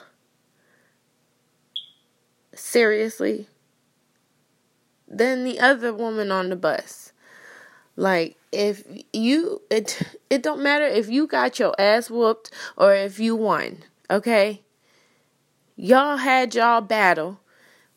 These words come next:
If you was ready and you feel like you did what you needed to do, then just keep it moving.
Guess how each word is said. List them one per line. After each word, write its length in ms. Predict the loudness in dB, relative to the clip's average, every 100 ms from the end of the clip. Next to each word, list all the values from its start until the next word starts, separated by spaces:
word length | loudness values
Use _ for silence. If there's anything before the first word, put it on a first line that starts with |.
| -18 -4
If 220 | 2 2 2
you 160 | 2
was 220 | 2 0
ready 420 | 2 0 0 -4 -4
and 220 | -4 -2
you 160 | -4
feel 300 | -2 2 2
like 240 | 2 -2 -4
you 140 | -4
did 280 | 0 0 0
what 160 | -6 -4
you 100 | -4
needed 360 | -4 -6 -10
to 100 | -14
do, 400 | -6 -2 0 -2
then 400 | -2 -2 -4 -8 -6
just 260 | -6 -6
keep 360 | -6 -2 0 0
it 100 | -4
moving. 800 | 0 2 2 0 -4 -4 -6